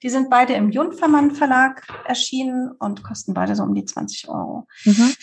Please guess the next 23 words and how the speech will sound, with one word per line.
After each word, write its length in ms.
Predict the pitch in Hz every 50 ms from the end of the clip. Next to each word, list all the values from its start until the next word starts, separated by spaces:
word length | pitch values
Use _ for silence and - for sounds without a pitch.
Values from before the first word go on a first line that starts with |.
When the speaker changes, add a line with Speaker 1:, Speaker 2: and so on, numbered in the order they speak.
| - _ _
Speaker 1:
Und 160 | 277 269 269
genau, 300 | 302 330 294 233 202 208 240
wenn 160 | 254 269 262
wer 120 | 277 277
mir 160 | 285 285 277
folgen 380 | 285 - 302 294 294 285 277 269
möchte, 340 | 277 294 311 302 - 311 294
kann 240 | - - 269 269 262
das 220 | 262 254 262 -
gerne 380 | - 233 226 240 240 240 - -
auch 180 | 220 214 214
auf 220 | - - 214 - -
meinem 260 | 196 185 180 180 -
Instagram-Kanal 1400 | - 285 302 - - 294 302 - - 269 262 262 254 262 262 262 - _ _ _ - 247 240 226 220 220 226 233
tun, 340 | - - - 226 214 208 208
Annette 320 | - 180 175 180 180 196
Bauer 300 | - - 190 196 202 196
Coach. 440 | - - 285 302 294 - - - _ _ _ _ _ _ _ _ _ _ _ _ _ _ - _ _
Da 160 | - 220 220
gibt's 540 | 202 214 220 214 214 - - - - - _
in 180 | - 220 226 220
der 160 | 214 214 214
Tat, 440 | 214 - 196 180 180 180 175 -